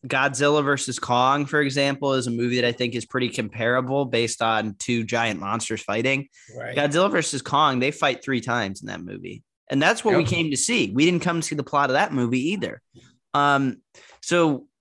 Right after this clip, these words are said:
Speaker 1: maybe it's not as, um, realistic to have those two fight, but at least have a little bit more confrontation, because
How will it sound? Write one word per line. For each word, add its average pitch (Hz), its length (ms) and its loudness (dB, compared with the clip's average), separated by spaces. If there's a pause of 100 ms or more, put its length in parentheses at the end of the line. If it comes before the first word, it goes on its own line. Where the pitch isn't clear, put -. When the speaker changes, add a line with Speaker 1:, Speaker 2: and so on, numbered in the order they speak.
(140)
Speaker 1:
maybe 180 420 4
it's 139 200 0
not 127 340 0
as, 117 640 -2 (500)
um, 104 640 0
realistic 135 840 2
to 151 120 2
have 131 300 0
those 120 280 0
two 123 180 -2
fight, 143 560 0
but 156 140 4
at 139 160 4
least 156 500 2
have 139 300 2
a 123 60 0
little 123 300 4
bit 123 100 0
more 120 220 0
confrontation, 120 920 -2
because 117 460 -2